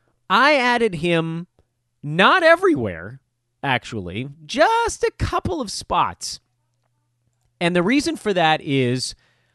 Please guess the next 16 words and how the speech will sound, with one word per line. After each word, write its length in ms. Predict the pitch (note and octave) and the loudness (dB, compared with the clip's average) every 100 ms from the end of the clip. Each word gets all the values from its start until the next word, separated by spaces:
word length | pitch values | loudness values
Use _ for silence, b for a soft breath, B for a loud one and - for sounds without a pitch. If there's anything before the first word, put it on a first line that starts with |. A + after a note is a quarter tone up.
| _ _ _ _ _ _ _ _ E3+ | _ _ _ _ _ _ _ _ -2
I'm 220 | G3+ G#3 | -2 0
not 240 | C4 D4+ | 0 -2
sure 420 | - - C#4+ D4 | -4 -4 -2 0
that 160 | A#3+ G#3+ | 0 0
he 200 | G#3+ G3+ | -2 -2
has 400 | E3 F3 F#3+ E3+ | -2 0 0 0
the 100 | E3 | -2
kind 260 | F3 F3 F3+ | 0 2 4
of 160 | C#3 | 4
role 320 | D3+ F3 E3+ | 6 8 6
that 220 | D3+ D3 B2 | 4 2 0
warrants 600 | B2+ E3+ F#3+ F3+ E3 - | -2 0 2 0 -4 -8
a 300 | C#3 C#3 C3+ - - | -4 -2 -2 -4 2
all-team 920 | E3+ F3 F3+ F3 - F#3 F3 E3 C#3+ | 6 8 6 4 -2 -6 -4 -4 0
roster 480 | D3+ D3 D3 - B2 | 2 2 -2 -6 -6
spot. 640 | - - C3+ F2+ - | -8 -4 -2 -2 -8